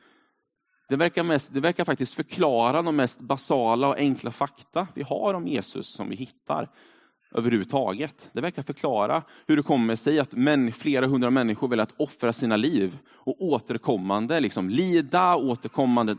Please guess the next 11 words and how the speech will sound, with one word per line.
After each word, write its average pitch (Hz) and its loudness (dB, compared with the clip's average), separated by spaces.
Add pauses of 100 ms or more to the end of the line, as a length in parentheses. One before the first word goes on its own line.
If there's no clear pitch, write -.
(120)
få 120 -2
liksom 101 -2 (580)
glåpord 170 4
och 147 2
förföljelse. 135 0 (3500)
Ja, 147 -4
men 180 -2
förklara 156 0
bevisen 156 0
bäst, - -8
liksom. - -8